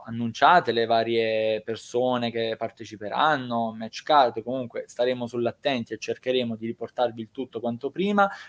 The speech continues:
non solo su Wrestling Unico Amore, ma occhio perché il sottoscritto si è impegnato anche con Tutto Wrestling per portare anche lì del wrestling italiano. Non riesco a coprire tutte le federazioni, sto cercando di fare davvero il possibile per dare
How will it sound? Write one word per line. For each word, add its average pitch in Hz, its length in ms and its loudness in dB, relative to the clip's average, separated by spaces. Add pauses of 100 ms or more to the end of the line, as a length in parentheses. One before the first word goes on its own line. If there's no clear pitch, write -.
(100)
non 190 200 4
solo 165 300 8
su 127 100 0
Wrestling 139 420 4
Unico 170 280 2
Amore, 143 300 4
ma 135 260 0
occhio 147 420 4
perché 127 280 4
il 117 100 -2
sottoscritto 135 680 -2
si 113 100 -4
è - 20 0
impegnato 127 500 -2
anche 123 300 0
con 113 180 -10
Tutto 180 240 4
Wrestling 143 640 6
per 117 180 -6
portare 127 640 4 (280)
anche 156 360 4
lì 131 340 -2
del 139 240 2
wrestling 123 460 2
italiano. 110 680 -2 (500)
Non 175 280 8
riesco 160 420 10
a 139 60 -2
coprire 139 520 4
tutte 151 320 0
le 127 120 4
federazioni, 143 840 4
sto - 200 -4
cercando 135 400 -2
di 127 80 -6
fare 123 220 0
davvero 123 360 2
il 120 120 -4
possibile 123 520 -4
per 117 140 -6
dare 120 380 0